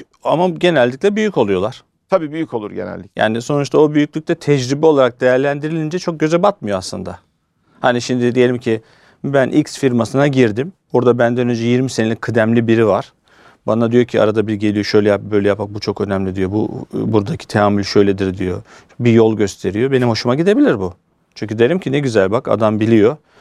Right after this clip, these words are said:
Speaker 1: Bana da
Speaker 2: Bu zaten
Speaker 1: kestirmeleri
Speaker 2: hoşuna
Speaker 1: gösteriyor.
Speaker 2: gitmemden daha ziyade ya bunun böyle bir ihtiyaç olduğunu fark etmem beklenir. Yani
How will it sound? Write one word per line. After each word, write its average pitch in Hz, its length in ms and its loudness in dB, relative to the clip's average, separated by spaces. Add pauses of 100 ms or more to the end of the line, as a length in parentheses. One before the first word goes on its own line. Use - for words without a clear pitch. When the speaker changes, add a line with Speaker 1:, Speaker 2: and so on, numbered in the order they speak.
(160)
Speaker 1:
Bana 117 140 2
da 120 40 0
Speaker 2:
Bu 113 60 -2
zaten 131 220 0
Speaker 1:
kestirmeleri 170 460 4
Speaker 2:
hoşuna 156 60 4
Speaker 1:
gösteriyor. 131 340 0 (100)
Speaker 2:
gitmemden 135 920 -4
daha 143 200 4
ziyade 156 400 0
ya 117 220 0
bunun 123 280 -8
böyle 127 320 0 (640)
bir 123 120 -4
ihtiyaç 123 520 -2
olduğunu 139 440 -2
fark 123 340 -2
etmem 113 360 -4
beklenir. - 580 -10 (460)
Yani 113 360 0